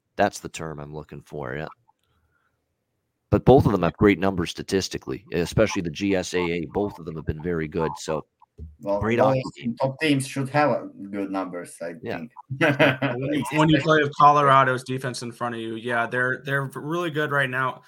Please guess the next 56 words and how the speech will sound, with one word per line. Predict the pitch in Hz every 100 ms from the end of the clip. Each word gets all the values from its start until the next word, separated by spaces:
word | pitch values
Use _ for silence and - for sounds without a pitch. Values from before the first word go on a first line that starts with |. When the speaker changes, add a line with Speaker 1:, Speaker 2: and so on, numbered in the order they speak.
| -
Speaker 3:
Colorado's | - 202 226 202 214 202
been | 170 151
really | 170 180
good | 156 165
at | -
hiding | - 139 143 135
their | 120 120
goaltending | 120 120 113 107
right | 107 104
now | 104 104
with |
Speaker 1:
Yeah. | 107
Speaker 3:
their | 110
defensive | 110 110 107 -
play. | - 101 - _ _ _ _
Speaker 1:
That's | -
Speaker 3:
Once | 151 220
you | 214
Speaker 1:
right. | 165
Speaker 3:
get | 156 147
those | 147 143
games | 147 147 151
where | 135 131
they | 123
play | - 143
seven | 131 - 127 131
games, | 123 127 135 117
eight | 131 127
games | 127 135 -
in | 107 -
fourteen, | - 127 - 127
fifteen | 123 120 127 123
days, | 120 131 143 - - - _ _ _
it's | - -
not | 123 135
gonna | 117
be | 127
that | 113 101
way, | 107 131
so. | - - 107 139 _ _ _ _ _ _ _ _ _ _ _ -
Speaker 1:
And | 135
there's | 208 208
an |
element | 190 185 180 165
of |
that | 147 143
with | 120
Calgary, | - 123 117 85 78
too, | - 101 85
because | 95 95 82
they've | 90 87
played | - 95 82
just | 87 -
terrific | 92 90 101 - 85
on |
the, | 82